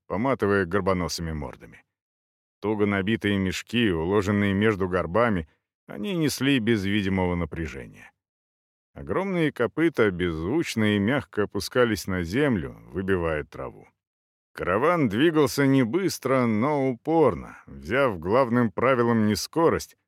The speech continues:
но стремление к цели. Рядом с плывущими неспешно животными скорым шагом двигались пехотинцы. Ещё дальше от центра клубились кавалеристы.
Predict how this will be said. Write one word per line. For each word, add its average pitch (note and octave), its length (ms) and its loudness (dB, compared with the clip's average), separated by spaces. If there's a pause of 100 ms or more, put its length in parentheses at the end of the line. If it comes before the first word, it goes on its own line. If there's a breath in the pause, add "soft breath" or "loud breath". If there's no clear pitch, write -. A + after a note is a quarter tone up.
(200)
но B2+ 240 -4
стремление G2 800 0
к - 80 -20
цели. - 420 -16 (840)
Рядом C3 400 0
с - 120 -8
плывущими C3 580 0
неспешно C3 560 0
животными A#2 680 -2
скорым D#3+ 460 0
шагом D#3 520 0
двигались G2 520 -2
пехотинцы. - 800 -10 (580)
Ещё C3+ 460 0
дальше A#2+ 380 4
от A2 140 2
центра A#2 500 0
клубились G#2 580 -2
кавалеристы. E2 720 -6